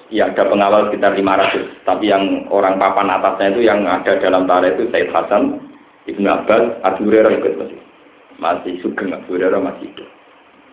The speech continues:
Itu apa yang dikatakan Sayyid Utsman, Sayyidina Utsman? "Saya diberitahu Rasulullah bahwa cara mati saya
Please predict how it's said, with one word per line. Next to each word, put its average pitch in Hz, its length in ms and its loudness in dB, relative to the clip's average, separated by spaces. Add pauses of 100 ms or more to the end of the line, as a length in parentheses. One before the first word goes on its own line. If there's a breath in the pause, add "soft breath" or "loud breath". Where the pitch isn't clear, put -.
(240)
Itu - 160 -4
apa 139 320 2
yang - 80 -2
dikatakan 104 400 0
Sayyid 98 320 -2
Utsman, - 320 -12 (160)
Sayyidina - 400 2
Utsman? 85 200 -6 (280)
"Saya 98 720 2
diberitahu 98 640 2
Rasulullah 92 480 -2 (480)
bahwa 101 240 6
cara 101 320 2
mati 98 400 0
saya 107 320 4